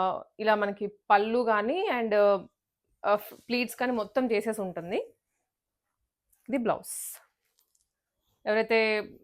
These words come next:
టీనేజర్స్‌కి కానీ అలాగ ఏమైనా స్పెషల్ అకేషన్స్ ఉన్నప్పుడు ఆఫీసెస్‌లో కానీ పార్టీస్ అలా అటెండ్ అయ్యేటప్పుడు చాలా డిఫరెంట్‌గా, యూనిక్‌గా ఉంటుంది అనమాట ఇది.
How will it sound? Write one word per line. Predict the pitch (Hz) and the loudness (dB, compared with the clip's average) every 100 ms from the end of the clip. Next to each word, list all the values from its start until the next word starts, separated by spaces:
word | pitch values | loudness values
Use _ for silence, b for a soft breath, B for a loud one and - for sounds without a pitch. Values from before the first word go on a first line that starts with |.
| _ - 220 | _ -10 -4
టీనేజర్స్‌కి | 233 240 240 240 226 226 | 2 4 4 4 2 -2
కానీ | 214 202 208 | 0 2 2
అలాగ | 202 196 196 202 | 2 4 4 4
ఏమైనా | 196 196 196 190 | 2 0 0 0
స్పెషల్ | - 226 208 254 | -2 -2 0 0
అకేషన్స్ | 214 - 240 247 220 | 0 0 -2 -2 -2
ఉన్నప్పుడు | 214 202 190 208 311 392 | -2 -2 -4 -4 -2 -2
ఆఫీసెస్‌లో | 240 208 233 220 - _ 208 190 | -4 -4 -8 -8 -14 _ -8 -6
కానీ | 185 180 196 | -6 -8 -6
పార్టీస్ | 196 185 180 196 | -2 -2 -2 -6
అలా | 185 175 262 b b | -4 -4 -6 b b
అటెండ్ | b 226 214 | b 0 2
అయ్యేటప్పుడు | 202 202 240 285 | 2 0 -4 -6
చాలా | - 208 | -4 -4
డిఫరెంట్‌గా, | 202 220 220 214 233 | -4 -2 -2 0 0
యూనిక్‌గా | 220 196 185 202 | 0 -4 -2 -2
ఉంటుంది | 180 170 165 | -4 -8 -16
అనమాట | 156 156 160 | -20 -20 -18
ఇది. | 175 | -10